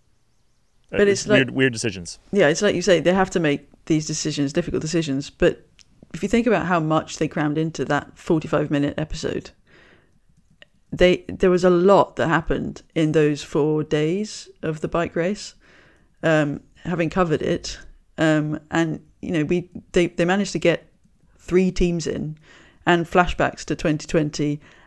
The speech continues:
Speaker 1: and to the Tour of Poland crash again. Um, but, yeah, the, so it's quite remarkable that they managed to squeeze in what they did. So, it's, it, but it's a shame that there are some things that were so,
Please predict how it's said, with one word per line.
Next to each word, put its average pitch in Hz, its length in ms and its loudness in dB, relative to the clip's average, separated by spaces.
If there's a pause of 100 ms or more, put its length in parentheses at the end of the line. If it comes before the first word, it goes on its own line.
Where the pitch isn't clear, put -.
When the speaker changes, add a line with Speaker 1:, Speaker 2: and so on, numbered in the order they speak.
(100)
Speaker 1:
and 165 380 2
to 151 200 -2
the 156 200 0
Tour 160 200 -2
of 147 60 -4
Poland 151 220 0
crash - 340 -4 (160)
again. 127 400 0 (540)
Um, 160 460 2 (320)
but, - 340 0 (160)
yeah, 160 180 2
the, - 320 -4 (460)
so - 140 -2
it's 175 120 0
quite 240 200 2
remarkable 185 340 2
that 151 80 2
they 151 100 -4
managed 156 200 0
to - 80 -10
squeeze 160 180 0
in 147 60 -2
what 147 120 -2
they 151 60 -2
did. 156 360 0
So, - 120 -2
it's, 165 180 -2 (140)
it, - 180 -6
but 185 120 0
it's 170 160 -2
a 170 40 -6
shame 175 300 0
that 151 80 -6
there 156 180 2
are 156 100 0
some 156 280 -2
things 151 320 -2
that - 160 -6
were 147 80 -2
so, 151 500 -2